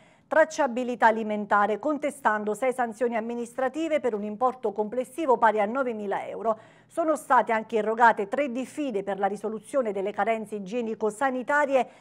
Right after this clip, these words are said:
a vario titolo rilevate ed effettuati,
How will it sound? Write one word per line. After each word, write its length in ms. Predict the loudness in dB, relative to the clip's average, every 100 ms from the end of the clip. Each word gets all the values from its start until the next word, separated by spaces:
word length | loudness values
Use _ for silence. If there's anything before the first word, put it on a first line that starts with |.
| -6
a 140 | 0 4
vario 320 | 4 4 0
titolo 400 | -4 0 4 4
rilevate 500 | 2 2 6 6 4
ed 80 | -2
effettuati, 560 | -4 -4 0 0 -2